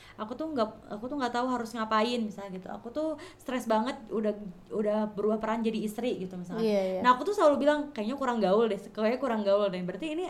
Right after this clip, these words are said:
Speaker 1: apa yang berpengaruh ya maksudnya? Eh, omongan aku bener gak sih?
Speaker 2: Hmm.
Speaker 1: Kalau aku ngomong gitu jahat juga sih.
Speaker 2: Eh, jadi aku tuh pernah dengar juga di, aku pernah baca di salah satu artikel, salah,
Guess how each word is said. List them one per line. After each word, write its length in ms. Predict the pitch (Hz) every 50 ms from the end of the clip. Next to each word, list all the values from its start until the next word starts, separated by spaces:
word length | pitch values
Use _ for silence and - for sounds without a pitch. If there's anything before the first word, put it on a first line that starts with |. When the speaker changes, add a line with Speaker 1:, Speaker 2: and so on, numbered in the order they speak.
| - -
Speaker 1:
apa 300 | - 226 226 226 220 220
yang 240 | 226 226 226 226
berpengaruh 500 | 214 214 - - 254 262 262 302 311 262
ya 160 | 254 214 208 208
maksudnya? 420 | 202 196 202 202 202 208 220 220 214 - - -
Eh, 140 | - 226 226
omongan 260 | 220 233 233 240 233
aku 140 | 233 247 330
bener 240 | 294 285 262 302 302
gak 180 | 262 214 208 208
sih? 220 | 254 277 277 220
Speaker 2:
Hmm. 40 | 247
Speaker 1:
Kalau 160 | 254 240 226 226
aku 140 | 233 226 220
ngomong 240 | 220 220 208 220 214
gitu 220 | 214 220 214 214 226
jahat 160 | - 202 208
juga 180 | 220 233 214 220
sih. 200 | 214 220 226 220 - - -
Speaker 2:
Eh, 500 | 254 247 240 240 233 226 226 226 226 226 226 - - - - -
jadi 400 | - 214 214 214 208 277 294 285
aku 300 | 269 262 277 302 311 302
tuh 160 | 302 320 302
pernah 220 | 294 285 262 247 233
dengar 280 | 208 214 208 214 214 214
juga 280 | 208 202 202 202 214
di, 340 | 220 214 220 214 208 208 202
aku 300 | 202 - 220 214 - 247
pernah 160 | 240 247 247 233
baca 240 | 214 202 196 196
di 140 | 208 226 214
salah 240 | 214 - 226 214 214
satu 160 | 208 202 214
artikel, 580 | 196 202 202 208 - - - - 202 202 214 220
salah, 320 | 220 233 220 214 202 -